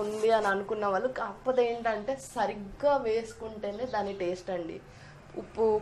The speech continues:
కొంచెం ఎక్కువ, కారం కొంచెం ఎక్కువ, పులుపు ఎక్కువ అనేది టేస్ట్ అనేది ఉండదు కాబట్టి నేను ఈ quantities అనేది వేసుకున్నాను అనమాట. నా పచ్చడి అయితే బాగా ఉంది, ఎందుకంటే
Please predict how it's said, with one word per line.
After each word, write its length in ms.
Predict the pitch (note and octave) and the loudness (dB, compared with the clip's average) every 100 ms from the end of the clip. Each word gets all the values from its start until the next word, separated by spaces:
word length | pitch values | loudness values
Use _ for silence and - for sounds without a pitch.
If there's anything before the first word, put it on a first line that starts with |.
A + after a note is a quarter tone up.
| G#3+ | 2
కొంచెం 260 | G3 G#3 | 2 2
ఎక్కువ, 460 | F#3+ F3+ F#3 F3 F3 | 0 2 6 6 6
కారం 300 | G3 F#3+ G3 G3 | 4 4 4 2
కొంచెం 240 | F#3 F#3 F#3 | 2 2 0
ఎక్కువ, 200 | - F3+ F3 | 4 4 4
పులుపు 260 | G3 G3+ G#3 | 2 2 0
ఎక్కువ 320 | G3 - F#3+ F3+ F3+ | -2 2 4 6 4
అనేది 400 | F3+ F#3 F#3+ G#3 B3+ A#3+ G#3 - | 2 0 0 0 0 -2 -2 0
టేస్ట్ 300 | G3+ - G3+ | 0 2 2
అనేది 240 | F#3+ G3 F3 | 4 2 4
ఉండదు 220 | F3+ F3+ F3 | 8 8 6
కాబట్టి 400 | E3 E3 D#3+ - - - - - - - B3 | 0 -2 -4 -8 -10 -16 -18 -18 -16 -8 -2
నేను 180 | A#3+ B3 | 2 2
ఈ 100 | A3+ - | 0 2
quantities 480 | G#3+ G#3 G#3 A3 G#3+ | 2 2 -2 0 4
అనేది 300 | F#3 G3 A3 | 4 4 4
వేసుకున్నాను 640 | F3+ F3+ - F#3+ E3+ E3 | 2 0 0 4 4 4
అనమాట. 300 | D#3+ D#3+ D#3+ A#3+ - | 2 -2 -2 -4 -4
నా 200 | - F#3 F#3 | 0 2 4
పచ్చడి 280 | F#3 F#3 F#3+ | 0 -2 -6
అయితే 320 | F#3+ G#3+ C#4 - - - - - - | -4 -2 -4 -6 -16 -18 -18 -2 4
బాగా 260 | F3 F#3+ G3 F3+ | 6 8 8 6
ఉంది, 280 | F#3 F3+ G3 F#3+ | 4 0 0 2
ఎందుకంటే 400 | F#3+ G3+ G3 G3+ | 4 4 2 2